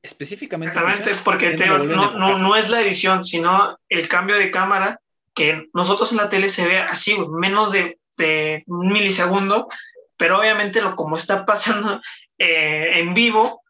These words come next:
Speaker 2: no vemos lo que está pasando en las dos partes. No hay una cámara hacia Will Smith, no hay una cámara hacia Chris Rock todo el tiempo.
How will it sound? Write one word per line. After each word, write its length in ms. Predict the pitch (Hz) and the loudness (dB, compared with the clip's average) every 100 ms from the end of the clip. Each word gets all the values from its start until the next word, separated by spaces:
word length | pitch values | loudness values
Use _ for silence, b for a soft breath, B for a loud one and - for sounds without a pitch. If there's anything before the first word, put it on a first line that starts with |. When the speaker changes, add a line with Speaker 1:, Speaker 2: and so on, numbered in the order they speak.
| _ _ _ - | _ _ _ -2
Speaker 2:
no 260 | 190 214 | 2 4
vemos 300 | 226 226 226 | 4 4 2
lo 100 | 220 | 2
que 60 | - | -2
está 200 | 214 196 | -6 -2
pasando 360 | 202 202 190 196 | -2 -2 -2 0
en 40 | |
las 120 | 170 | 0
dos 160 | 165 165 | -2 0
partes. 340 | 214 - - | -2 -2 -2
No 80 | 202 | 0
hay 140 | 214 | 2
una 140 | 214 214 | 0 0
cámara 300 | 214 214 202 | 2 2 2
hacia 240 | 180 170 165 | 0 0 0
Will 140 | 190 | 0
Smith, 160 | 196 202 | 0 0
no 80 | 202 | 0
hay 60 | |
una 200 | 202 196 | 0 -2
cámara 260 | 190 190 185 | -2 -2 -2
hacia 160 | 180 - | -4 -8
Chris 160 | 180 | -4
Rock 240 | 185 190 - | -2 -2 0
todo 120 | 185 | -2
el 80 | 175 | 0
tiempo. 440 | 208 208 175 170 | -2 0 -4 -6